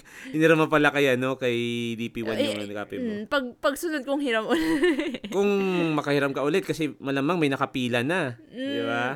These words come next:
Speaker 2: tingnan ko, ah, kasi so far parang wala pa. Ah,
Speaker 1: Wala
Speaker 2: ah,
Speaker 1: pa
Speaker 2: hindi ko
Speaker 1: naman.
Speaker 2: alam. As of this recording, ah, guys,
Speaker 1: Mm.
Speaker 2: baka
Speaker 1: Pe-, pero ano, ah, may nabanggit kasi na, ano, na ito yung mga currently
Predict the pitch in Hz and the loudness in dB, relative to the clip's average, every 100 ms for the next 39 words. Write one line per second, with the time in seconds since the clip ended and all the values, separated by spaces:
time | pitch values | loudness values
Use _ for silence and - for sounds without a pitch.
0 | - 285 302 302 208 202 262 302 403 381 | -8 -4 0 0 2 2 2 -2 -4 -4
1 | 370 370 330 320 285 254 208 - - 254 | -4 -4 -6 -6 -12 -14 -18 -18 -10 -6
2 | 240 - - 190 - 240 - 240 - 311 | -6 -8 -8 -6 -2 0 0 0 0 4
3 | 277 240 285 294 285 233 277 254 240 226 | 4 4 2 2 0 0 -6 -4 -4 -2
4 | 202 196 170 170 170 165 190 185 196 185 | -4 -4 -6 -6 -4 -6 -6 -4 -4 -4
5 | - _ 269 285 285 254 233 202 220 214 | -8 _ 6 8 8 6 6 6 6 4
6 | 190 196 185 185 165 165 160 151 123 123 | 2 2 0 0 -2 0 0 0 -2 -2
7 | 127 127 - - _ 135 139 156 156 151 | -2 -4 -10 -20 _ -4 0 2 4 4
8 | 147 143 143 156 147 135 143 | 2 2 2 2 2 2 0